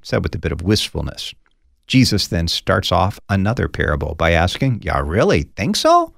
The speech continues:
Most people don't seem to." And so the parable of the great banquet.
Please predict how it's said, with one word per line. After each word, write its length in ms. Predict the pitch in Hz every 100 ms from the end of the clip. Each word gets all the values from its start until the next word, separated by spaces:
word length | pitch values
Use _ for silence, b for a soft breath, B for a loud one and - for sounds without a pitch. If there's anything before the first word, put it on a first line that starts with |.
| _ _ _ -
Most 300 | - 165 -
people 240 | 117 95
don't 240 | 90 98 -
seem 260 | 95 101
to." 240 | 104 240 277 _ _ _ _ _ _
And 140 | 107 104
so 240 | 139 139
the 120 | -
parable 420 | - 117 123 113
of 80 | 110
the 60 | 95
great 280 | 101 98 -
banquet. 380 | 80 80 -